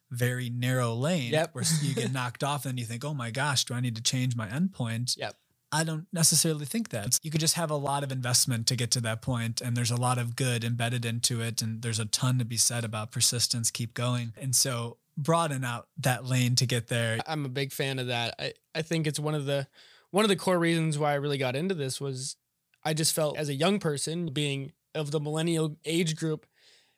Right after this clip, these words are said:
Speaker 2: it just felt like there was a trajectory that all of us had to follow. You go through high school, then you go and get your college degree, and then you'll get a good job, wh-, whatever the good job means to you. And then, then you go and move out, whatever, all that stuff. Like, you check the box.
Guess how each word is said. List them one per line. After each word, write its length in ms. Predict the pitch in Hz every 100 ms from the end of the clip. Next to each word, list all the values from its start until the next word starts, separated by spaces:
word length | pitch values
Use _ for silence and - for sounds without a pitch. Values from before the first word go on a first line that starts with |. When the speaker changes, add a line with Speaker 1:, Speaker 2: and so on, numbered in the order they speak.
| _
Speaker 2:
it 80 | 196
just 200 | 170 180
felt 220 | - 175 170
like 240 | 165 160
there 140 | 185
was 120 | 175 165
a 60 |
trajectory 640 | 156 170 151 180 - 175 165
that 160 | 160
all 180 | - 151
of 100 | 139
us 100 | 147 147
had 140 | 139
to 60 | 127
follow. 460 | 135 107 90 90 151
You 140 | 147
go 220 | 147 170
through 180 | 165 175
high 140 | 151
school, 340 | 131 - 123 113
then 160 | 139 143
you 80 | 139
go 260 | 156 165
and 160 | 170 165
get 180 | 165 175
your 260 | 165 160 - - - -
college 360 | 180 196 190
degree, 400 | 180 190 233 214
and 100 | 170
then 80 | 165
you'll 100 | 170 170
get 200 | 160 196
a 60 |
good 300 | 170 160 233
job, 380 | 190 214 175 151
wh-, 180 | 156 156
whatever 220 | 180 180
the 60 | 175
good 220 | 165 180
job 260 | 185 180 170
means 240 | 175 165
to 100 | -
you. 200 | 151 139
And 120 | 131
then, 140 | 160 160
then 160 | 165
you 80 | 160
go 220 | 151 160
and 280 | 156 156 156
move 260 | 160 202 208
out, 260 | 214 185
whatever, 280 | 196 214 196
all 200 | - 214 214
that 180 | 196 -
stuff. 240 | 202 160
Like, 140 | 151
you 80 | 156
check 240 | 156 208 -
the 60 |
box. 440 | 175 156 127 -